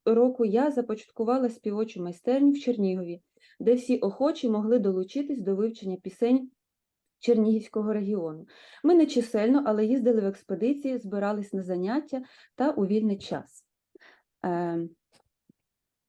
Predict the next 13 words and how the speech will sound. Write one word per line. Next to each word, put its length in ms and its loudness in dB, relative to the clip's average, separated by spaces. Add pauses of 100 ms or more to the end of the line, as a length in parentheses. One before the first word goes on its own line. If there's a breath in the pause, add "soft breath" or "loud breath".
(100)
головна 320 4
мета 260 6
співочої 500 2
майстерні 480 4
була 340 2
і 60 -4
залишається 720 -4
повернути 560 -2
традиційний 600 -4
спів 380 -6
у 80 -4
побутове 520 -2
середовище, 800 -4